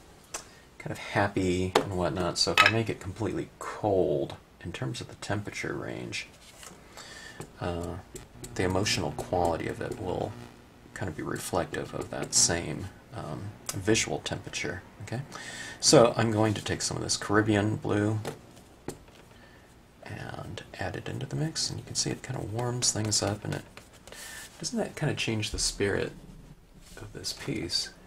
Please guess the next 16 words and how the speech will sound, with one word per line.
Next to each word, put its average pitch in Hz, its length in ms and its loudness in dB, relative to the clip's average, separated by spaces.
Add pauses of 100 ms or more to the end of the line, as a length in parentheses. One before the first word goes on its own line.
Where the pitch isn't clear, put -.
from 85 340 -6 (180)
otherwise 98 480 0
a - 180 -8
normal 113 240 -8 (340)
kind - 140 -8
of - 100 -8
a - 60 -8 (200)
colder - 720 -4 (1080)
scene 95 420 -4
to - 140 -4
a - 960 -10
little - 160 -8
bit - 220 -8
of - 120 -6
a - 280 -2
warmer 120 500 -2